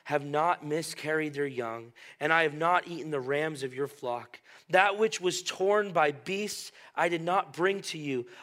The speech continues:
I bore the loss of it. You required it from my hand, whether stolen by day or stolen by night. There I was. In the day, the drought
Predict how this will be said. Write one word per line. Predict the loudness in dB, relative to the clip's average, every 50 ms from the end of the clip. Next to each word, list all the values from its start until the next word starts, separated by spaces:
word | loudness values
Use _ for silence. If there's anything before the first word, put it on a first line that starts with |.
| -2 2
I | 4 4 4
bore | 2 0 2 4 4 4 4
the | 2 0
loss | 2 4 4 4 4 2 0 -2
of | -2 0 0
it. | -2 -2 -2
You | -4 -6 -2
required | -2 -2 -2 -4 -2 0 2 4 4 4 4 4 2
it | 0 -4 -4
from | -8 -6 -4
my | -2 -2 -2
hand, | -2 -2 -2 0 0 0 2
whether | 0 0 2 0 -2
stolen | -4 -6 -8 -6 -2 0 0 2 2 0 0
by | 2 0 0 0
day | 0 0 2 2 4 2 2 -2 -6 -14 -16 -6 0
or | 0 0
stolen | 0 -2 -6 -4 -2 -2 -2 -2 -2
by | -2 -2 -2 -2
night. | -4 -2 -2 -2 -2 -2 -6 -16 -20 _ -20 _ _ _ _ 0
There | 2 4 6 6 6
I | 6 4 4
was. | 4 4 4 4 4 2 -4 -6
In | -4 -4 -2 -2
the | -2 -4
day, | -2 2 4 4 4 4 2 0 -2 -4 -10 -18 -20 _ _ -4
the | -4 -4
drought | -4 -2 2 4 4 4 4 2 0 -8